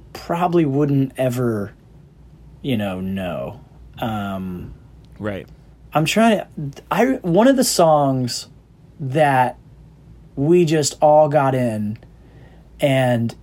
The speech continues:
Speaker 1: it just blew us away how much it just all fell into place, and we were
Speaker 2: Mm-hmm.
Speaker 1: all stoked, was a song called Cathedrals off our Cathedrals
Speaker 2: Yeah.
Speaker 1: record. It was just, it was,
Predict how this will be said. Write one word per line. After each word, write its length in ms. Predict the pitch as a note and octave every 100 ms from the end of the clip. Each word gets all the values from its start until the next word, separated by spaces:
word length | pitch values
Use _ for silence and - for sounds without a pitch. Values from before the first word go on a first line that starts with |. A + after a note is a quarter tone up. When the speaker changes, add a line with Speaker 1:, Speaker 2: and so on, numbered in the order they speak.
| -
Speaker 1:
it 200 | D3+ D3
just 560 | D3 D3 C#3 B2 - - - - - - - - - -
blew 480 | C#3 D#3 F#3+ G3+ F3+
us 160 | -
away 420 | D3+ C#3 A#2+ G2
how 460 | F#2+ - - C#3+ C#3
much 420 | C#3+ C#3 - - - - - - -
it 80 | D3
just 280 | D#3 - -
all 280 | D3+ D3 C#3+
fell 260 | - C#3+
into 100 | C3+
place, 580 | B2+ - C3 B2 - - - - - - -
and 120 | C3+
we 100 | C#3
were 120 | C#3
Speaker 2:
Mm-hmm. 200 | A2+ A2+
Speaker 1:
all 280 | D3 D3 C#3
stoked, 640 | A#2+ - C#3+ B2+ A#2 - - -
was 220 | C#3 C3
a 60 | B2
song 400 | - C#3 C3 B2+
called 440 | C3 A#2+ A2 A#2+
Cathedrals 960 | - A#2+ - D3+ C3 A#2 G2+ G2 - - - - - - - - - - -
off 180 | - C#3+
our 100 | C3+
Cathedrals 540 | C3 A#2+ C#3 B2+ B2 A2+
Speaker 2:
Yeah. 60 |
Speaker 1:
record. 340 | A2 A2+ G#2+ G#2+ - - - - -
It 20 | C3+
was 100 | C3+
just, 160 | C#3+ -
it 80 | F3
was, 180 | D#3